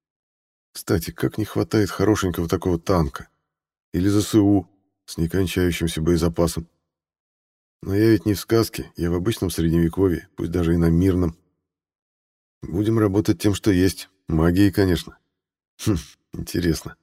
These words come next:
а танк выдержит удар фаербола? А воздушного кулака?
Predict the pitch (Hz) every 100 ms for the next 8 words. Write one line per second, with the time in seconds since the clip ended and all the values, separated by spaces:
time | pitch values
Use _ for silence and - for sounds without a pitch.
0 | _ _ _ - 87 - 95 78 104 120
1 | 113 95 98 90 80 - 87 85 92 73
2 | - _ _ _ _ _ _ _ _ _
3 | - 71 76 92 - 85 82 85 82 -
4 | 101 101